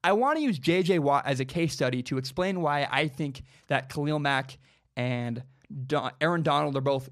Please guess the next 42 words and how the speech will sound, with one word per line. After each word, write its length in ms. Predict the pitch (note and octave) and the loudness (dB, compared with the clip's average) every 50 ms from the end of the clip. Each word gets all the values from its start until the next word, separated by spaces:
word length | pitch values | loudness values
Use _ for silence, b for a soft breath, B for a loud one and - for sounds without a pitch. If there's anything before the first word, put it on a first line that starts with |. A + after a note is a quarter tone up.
| - - | -16 -14
somewhat 520 | - - - F3 E3+ E3+ E3 D#3 - - _ - | -6 -2 -2 0 2 2 0 0 0 -2 _ 0
overvaluing 720 | D3 D3+ D3 E3 D3+ B2+ C#3+ C#3 C#3 C3+ B2+ A#2+ A#2+ A#2 | 0 2 2 2 2 2 2 2 2 2 0 -2 -2 -4
themselves. 480 | A2+ A2+ - - - - - - - _ _ _ _ _ _ _ _ _ _ _ _ _ _ _ _ _ _ _ _ _ b b b b b b b b | -6 -6 -10 -12 -14 -14 -18 -20 -20 _ _ _ _ _ _ _ _ _ _ _ _ _ _ _ _ _ _ _ _ _ b b b b b b b b
See, 100 | - G3+ | 0 2
J 220 | D#3 A#3 C4 C#4+ | 4 4 4 4
J 140 | C4+ D4+ C4+ | 4 4 4
Watt 260 | A3 G3+ G3 F3+ D3 | 4 4 4 4 4
was 100 | F3 D3+ | 2 0
the 120 | D3 - - | 0 -2 -2
N 120 | D#3 F#3 | 0 0
F 120 | F#3+ E3 | 0 0
L 140 | F#3 E3 E3 | 0 0 0
Defensive 560 | C#3 C#3+ F3 F#3 E3+ G3+ F#3+ E3 - E3+ C3 | 0 0 -2 -2 0 -2 -2 -2 -4 -8 -8
Player 300 | - - F3+ E3+ F3+ F#3+ | -4 -2 2 2 2 2
of 100 | F#3+ E3+ | 2 0
the 60 | E3 D#3+ | 0 0
Year 140 | D3 C#3 | 0 0
in 40 | C3+ | -2
twenty 240 | B2+ - D#3+ D3 C3 | -2 -4 -4 -4 -2
thirteen, 580 | C3 D#3 F#3+ G3 F3+ - G3+ G3 F#3+ F#3+ F3+ b b b b b b b b | -2 0 0 0 0 -2 -2 -2 -2 -2 -4 b b b b b b b b
twenty 220 | - E3 D3 C3+ B2+ | -6 -4 -4 -4 -2
fifteen, 420 | C3+ F#3+ F#3+ F3+ - G3 F#3 E3 | -2 -2 -2 0 0 -2 -2 -2
and 100 | D#3 D3+ | -2 -2
twenty 220 | - D#3 D#3 D3+ | -2 -4 -4 -4
sixteen. 480 | C3 - D3 C3 - - - - - - _ _ _ _ _ _ _ _ _ b b b | -4 -4 -6 -6 -8 -8 -12 -12 -12 -14 _ _ _ _ _ _ _ _ _ b b b
So 120 | b - G#3 | b 0 2
we 140 | G3+ A#3 G3+ | 2 2 0
can 120 | C4 C4 | 2 2
all 160 | C4+ B3 B3 | 4 4 4
argue, 320 | C4 C4+ B3+ F3+ G3+ G#3+ A3+ | 4 4 2 2 2 0 0
okay, 280 | G#3+ - E3 D#3 F#3+ | 2 2 0 0 0
J 220 | D#3 C3 D#3 E3 F3+ | 0 2 2 2 2
J 140 | F3 G#3 | 2 2
Watt's 280 | F#3+ F3 D#3 E3 E3 - | 2 2 2 0 0 -2
best 300 | C3 D#3 E3 E3+ - - | -2 -2 -2 -2 -2 -4
years 320 | D3 C3+ C#3+ E3 D#3+ - B B B B B B | -2 -2 -2 -2 -4 -8 B B B B B B
were 120 | D#3 D#3+ | -4 -4
twenty 260 | - - - G3+ A#3 A3+ | -2 0 0 0 0 0
thirteen 420 | A3 G#3+ G3+ F#3 E3 G#3 G3 F3+ | 0 -2 -2 -2 -2 -2 -2 -2
through 120 | - E3 | -2 -4
twenty 240 | C#3 - E3+ D#3+ D#3+ | -4 -4 -4 -4 -4
sixteen. 480 | C3 - D3+ C3 - - - F#2 - | -4 -6 -6 -8 -8 -10 -12 -12 -12